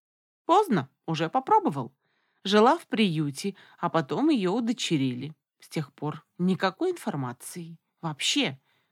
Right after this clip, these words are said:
Только вирус словили, пытаясь взломать данные", продолжил Итан. "Значит, она на кого-то работает", задумчиво произнёс, осматривая почти пустой лист. "Та ещё проблема.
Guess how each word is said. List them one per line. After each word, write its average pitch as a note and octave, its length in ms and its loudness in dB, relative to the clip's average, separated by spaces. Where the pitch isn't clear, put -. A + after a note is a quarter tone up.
Только G#3 320 4
вирус F#3 400 2
словили, D#3 540 0
пытаясь D3 420 -4
взломать D3+ 480 0
данные", C#3 500 -2
продолжил C#3+ 600 -4
Итан. C3+ 480 -10
"Значит, G#3 540 0
она G#3+ 240 4
на A3 160 0
кого-то F#3+ 460 -4
работает", F3 800 -6
задумчиво F3 680 0
произнёс, E3 640 -4
осматривая D3+ 720 -4
почти - 460 -8
пустой D#3 480 -6
лист. D3 480 -8
"Та F#3 200 0
ещё C#3 340 -6
проблема. C#3 640 -6